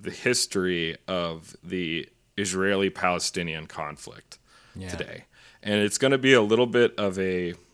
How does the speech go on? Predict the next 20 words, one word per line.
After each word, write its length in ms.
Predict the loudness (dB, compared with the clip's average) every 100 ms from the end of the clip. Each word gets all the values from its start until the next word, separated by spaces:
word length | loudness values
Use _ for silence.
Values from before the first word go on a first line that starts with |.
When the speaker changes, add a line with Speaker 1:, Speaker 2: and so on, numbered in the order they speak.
| _ -8
Speaker 1:
of 180 | -6 -4
a 120 | -2
more 260 | 0 0 0
educational, 1080 | 0 -2 -4 -6 -4 -4 -4 -6 -6 -8 -10 _ _ _ _ _ _ -20 -18 -6
uh, 320 | -4 -4 -6 -12 _ _ _
a 80 | -6
more 260 | 0 2 2
educational 920 | 0 -2 -2 0 0 -2 -4 -6 -10 -16 _
episode. 640 | -2 -2 0 -2 -2 -8 -12 -20 -20 -16 -4
You 140 | 0
know, 360 | 4 4 2 -6 _ -14
what, 340 | -4 -2 -2
there's 260 | -4 -2 -2
two 360 | -2 0 0 0
areas 720 | -2 0 0 -2 -4 -6 -8 -8 -18 -20 -20 _
that 140 | -2 0
I 120 | 2 0
think 600 | 0 -2 -2 -6 -16 -20 _ -8
American 800 | -4 -2 0 0 -2 -4 -2 -4 -6
education 1000 | -6 -8 -4 -2 -2 -4 -4 -6 -8